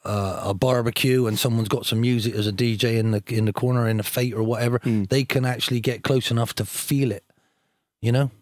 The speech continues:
Speaker 1: And, um,
Speaker 2: Fascinating, isn't it?
Speaker 1: Yeah, it, <sighs> they lost the sense. My daughters have lost the sense, you know, and, uh,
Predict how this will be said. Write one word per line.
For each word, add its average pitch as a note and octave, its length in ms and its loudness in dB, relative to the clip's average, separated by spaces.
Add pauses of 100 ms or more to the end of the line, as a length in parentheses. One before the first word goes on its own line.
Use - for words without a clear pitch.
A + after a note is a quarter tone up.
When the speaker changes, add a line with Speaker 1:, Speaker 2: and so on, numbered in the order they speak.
(100)
Speaker 1:
And, A#2 340 2
um, A#2 280 2
Speaker 2:
Fascinating, G2 480 0
isn't G#2+ 260 -2
it? F2 80 -2 (400)
Speaker 1:
Yeah, G3 220 2
it, E3+ 260 2 (800)
<sighs> - 0 - (640)
they D3+ 100 4
lost F3+ 220 0
the B2+ 80 0
sense. C3 420 0
My B2 120 2
daughters A2 340 0
have G#2 120 -6
lost A#2 220 -2
the G2+ 60 -6
sense, G2 440 -2 (720)
you G#2 100 0
know, A2 340 2
and, G#2+ 360 0
uh, G2+ 320 0